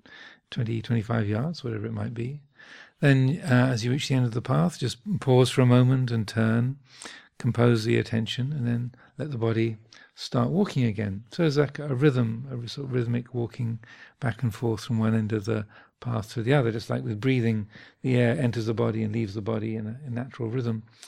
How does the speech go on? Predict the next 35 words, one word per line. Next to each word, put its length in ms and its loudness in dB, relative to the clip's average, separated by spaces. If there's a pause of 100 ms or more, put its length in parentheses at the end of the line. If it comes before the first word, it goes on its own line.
(200)
So 220 0
too 260 2
with 120 2
the 80 2
walking 320 -2
meditation, 600 -2
we 80 -4
can 120 -16
just 220 -8
follow 300 -4
the 160 -4 (420)
natural 400 -4
rhythm 400 0
of, 200 -6
uh, 140 0 (400)
walking, 400 0 (320)
and 200 2
then 200 2
just 260 -6
to, 300 -6 (540)
uh, 340 -4 (120)
to 140 -10
stay 280 -2
with 140 0
that 160 0
until 320 -4
you 100 0
hear 360 0 (120)
the, 320 -6
the, 200 -6
the 160 -6
bell 340 0
will 160 -4
be 140 -4
rung 360 -4